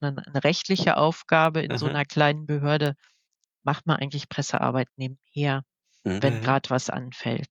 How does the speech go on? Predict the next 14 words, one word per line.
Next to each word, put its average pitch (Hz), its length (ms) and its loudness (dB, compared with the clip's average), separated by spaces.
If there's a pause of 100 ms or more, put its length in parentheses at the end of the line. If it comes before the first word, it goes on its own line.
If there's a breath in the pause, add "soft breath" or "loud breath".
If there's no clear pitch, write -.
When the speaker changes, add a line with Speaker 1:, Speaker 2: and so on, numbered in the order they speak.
Speaker 1:
ne? 143 160 -16 (260)
Aber 143 280 2 (560 soft breath)
ja, 135 280 2 (260)
da 160 100 4
bin 190 180 2
ich, - 180 -6 (340)
habe 175 200 0
ich - 140 -6
mein 170 160 -2
erstes - 1080 -2
Datenschutzleben - 840 -4
begonnen, 131 480 -4
damals 131 540 -2
zweitausendeins. 139 920 -6